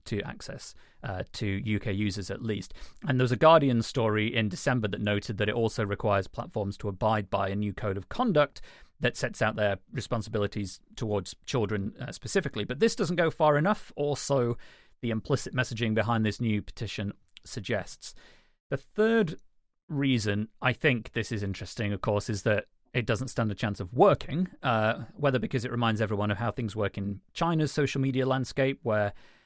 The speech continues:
I D, I Ds are, are required for setting up personal blogs, for instance, or because the anonymity provided by social media is broadly used for good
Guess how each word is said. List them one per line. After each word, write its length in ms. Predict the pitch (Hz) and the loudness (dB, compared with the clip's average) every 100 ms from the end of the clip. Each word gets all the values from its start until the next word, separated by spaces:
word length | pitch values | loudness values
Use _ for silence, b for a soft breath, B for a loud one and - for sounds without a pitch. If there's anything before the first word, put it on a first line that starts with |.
| b - | b -6
I 100 | 117 | -2
D, 400 | 127 120 113 - | 2 4 4 0
I 160 | 110 107 | -2 0
Ds 320 | 123 120 104 | 2 0 2
are, 180 | 110 98 - | 2 0 -2
are 100 | 110 | -4
required 560 | 98 107 113 104 101 95 | -4 -2 2 2 2 -4
for 140 | - | -12
setting 340 | 107 110 - 101 | -8 -6 -6 -8
up 100 | - | -6
personal 400 | 110 - 101 92 - | -8 -6 -8 -8 -2
blogs, 440 | 120 135 120 - - | 2 2 0 -10 -10
for 140 | - | -6
instance, 360 | 120 - 117 - 175 | -6 -2 -4 -2 4
or 220 | 175 120 | 6 6
because 440 | 135 143 117 - b b b b _ _ _ _ 135 | 4 4 2 0 b b b b _ _ _ _ -2
the 120 | 135 | 0
anonymity 800 | 135 135 131 135 131 127 - 117 | 4 4 6 6 4 2 0 -2
provided 720 | - 110 104 131 156 127 104 | 0 -2 4 4 6 2 2
by 160 | 110 | 0
social 340 | 98 117 104 110 | 2 0 0 -2
media 380 | 107 104 104 113 | 0 2 2 2
is 240 | 147 127 104 | 4 2 2
broadly 460 | - 117 104 110 | 0 2 2 0
used 320 | 107 101 - | 0 -2 -4
for 160 | - 101 | -10 -8
good 500 | 92 104 113 160 | 4 6 6 2